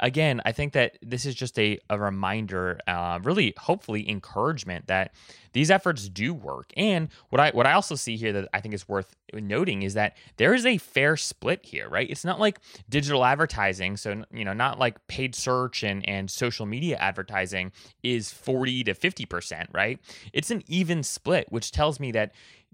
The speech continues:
folks need to spend just as much time doubling down on their content strategy, on their, on their S E O strategy, as they are spending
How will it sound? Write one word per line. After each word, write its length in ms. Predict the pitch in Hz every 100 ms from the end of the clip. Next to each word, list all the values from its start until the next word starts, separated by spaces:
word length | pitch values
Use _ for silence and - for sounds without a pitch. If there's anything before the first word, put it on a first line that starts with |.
| -
folks 380 | - 143 165 -
need 120 | 143
to 80 | 139
spend 440 | 135 - 117 113 95
just 280 | 120 131
as 140 | 151 123
much 240 | 127 -
time 400 | - 107 113 104 95
doubling 440 | 107 101 113 110
down 400 | 95 87 104 135 -
on 160 | 104
their 140 | 101 90
content 440 | - 107 110 98
strategy, 540 | - 156 156 160 180 -
on 180 | 107
their, 300 | 104 98 95
on 140 | - 98
their 180 | 95 -
S 220 | 101 107
E 120 | 95
O 100 | 110
strategy, 520 | - 151 160 160 180 -
as 300 | 117 123 113
they 140 | 113
are 140 | 104 104
spending 640 | - - 110 110 107